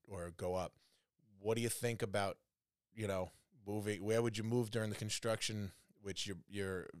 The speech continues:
usually gonna have to move out of, whereas the sale, you might go straight from one house to another.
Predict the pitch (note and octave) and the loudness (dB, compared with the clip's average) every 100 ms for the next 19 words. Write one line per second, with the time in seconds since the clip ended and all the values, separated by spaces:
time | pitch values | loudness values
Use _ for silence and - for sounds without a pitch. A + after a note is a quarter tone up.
0 | C#2+ F#2+ A2 A2+ G2 F#2+ F2 A2+ - F#2 | -16 -2 2 2 2 0 4 4 4 0
1 | F2+ E2+ E2 F2 F2+ - F#2 F2+ F2+ F#2+ | -4 -2 -2 -2 -6 -6 -4 -2 -2 2
2 | - G#2+ G#2 F#2 F#2 - F2+ - G2 - | 6 6 6 2 -2 -4 -6 -4 -6 -6
3 | F#2+ F#2 F2+ F2 - F#2+ F2+ F2+ D#2+ | -6 -6 -4 -6 -6 -6 -4 -4 -6